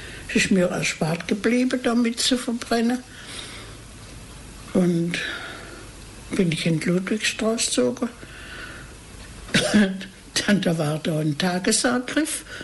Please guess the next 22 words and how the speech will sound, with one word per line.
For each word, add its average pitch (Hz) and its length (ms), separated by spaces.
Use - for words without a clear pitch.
Und 180 140
bin 180 180
ich 175 80
von 180 180
der 170 120
Lindenspierstraße 170 1300
dann 170 200
aufgerannt 220 600
in 214 160
die 196 60
Ludwigstraße. 208 1040
Da 175 60
durfte 185 420
man 175 120
gar 175 160
nicht 180 140
mehr 170 140
ins - 180
Haus 175 320
rein, 185 220
weil 196 180
es - 360